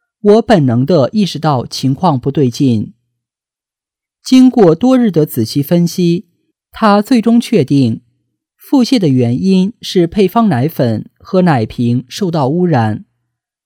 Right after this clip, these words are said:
费尔南德斯医生表示，“当时我们每年要接生超过八千名婴儿，即使是最轻微的卫生疏漏，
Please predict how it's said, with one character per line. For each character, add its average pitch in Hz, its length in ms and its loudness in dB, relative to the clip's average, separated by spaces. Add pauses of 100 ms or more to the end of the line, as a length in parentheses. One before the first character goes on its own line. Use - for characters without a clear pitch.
(540)
费 262 280 0
尔 170 120 2
南 143 200 2
德 156 120 0
斯 175 220 -2
医 185 140 0
生 214 180 -2
表 143 220 -4
示 - 440 -4 (460)
，“当 220 200 2
时 123 440 -4 (340)
我 202 160 4
们 185 160 4
每 208 180 4
年 123 440 0
要 175 200 2
接 202 220 2
生 196 220 -2
超 214 280 -2
过 147 440 0
八 208 180 0
千 220 220 0
名 127 200 0
婴 175 240 0
儿， 110 340 -2 (800)
即 254 180 4
使 196 200 0
是 160 220 0
最 185 200 2
轻 220 260 -2
微 226 180 2
的 127 320 0
卫 196 220 2
生 185 220 -2
疏 214 180 -2
漏， 131 380 0